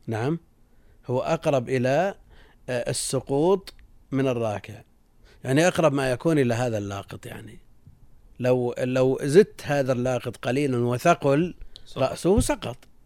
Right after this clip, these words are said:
Speaker 1: مثل الراكع. نعم. ويشبه الساجد من وجه.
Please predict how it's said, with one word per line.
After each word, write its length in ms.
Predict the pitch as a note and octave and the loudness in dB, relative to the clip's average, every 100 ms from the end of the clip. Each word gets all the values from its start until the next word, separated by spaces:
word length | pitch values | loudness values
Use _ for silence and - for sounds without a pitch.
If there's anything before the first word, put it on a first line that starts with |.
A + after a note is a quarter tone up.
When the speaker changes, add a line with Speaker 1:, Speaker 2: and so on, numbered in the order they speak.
| - | -4
Speaker 1:
مثل 180 | D#4+ C#4+ | 0 2
الراكع. 520 | E3 A2 G2 G2+ - - _ _ _ _ _ _ _ - _ _ _ _ _ _ _ _ - | 2 -2 -6 -10 -14 -18 _ _ _ _ _ _ _ -20 _ _ _ _ _ _ _ _ -8
نعم. 260 | A2+ D#3+ - - - - | -4 -4 -4 -14 -20 -8
ويشبه 800 | C#3 C#3+ F3+ A3+ - D#3+ F#3 A#3 F3 - - | 2 6 6 6 4 6 8 8 6 -10 -4
الساجد 640 | C#3 - - G3 G#3+ F#3+ F#3 | -4 0 4 8 8 6 4
من 160 | F#3+ | 6
وجه. 360 | G3+ G#3+ F3 C3+ | 8 6 4 -2